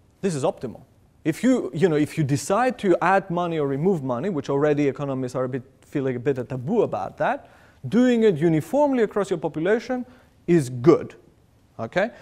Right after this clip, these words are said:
Now, all of those have their problems, but from our perspective,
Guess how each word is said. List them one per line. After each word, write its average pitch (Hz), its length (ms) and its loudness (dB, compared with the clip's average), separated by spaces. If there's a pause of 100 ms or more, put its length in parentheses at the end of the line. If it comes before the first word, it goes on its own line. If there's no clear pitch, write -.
(240)
Now, 220 200 6
all 339 300 8
of 285 80 2
those 240 240 6
have 208 140 0 (120)
their 151 140 4
problems, 160 680 -4 (800)
but 202 160 4
from 330 440 2
our 294 240 6
perspective, 175 920 -2